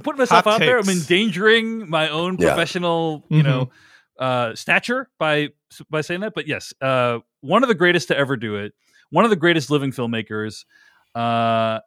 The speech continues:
Speaker 1: and, uh, somebody who has made work that is incredibly diverse,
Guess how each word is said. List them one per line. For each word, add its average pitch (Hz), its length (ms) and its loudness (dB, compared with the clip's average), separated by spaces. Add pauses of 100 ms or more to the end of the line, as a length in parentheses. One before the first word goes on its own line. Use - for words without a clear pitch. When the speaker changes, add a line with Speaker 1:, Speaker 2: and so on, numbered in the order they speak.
(1200)
Speaker 1:
and, 156 520 0
uh, 147 80 -4
somebody 220 320 2
who 190 160 2
has 165 260 2
made 160 320 0
work 156 280 -2
that 135 120 -2
is 120 400 -6
incredibly 139 540 -4
diverse, 117 680 0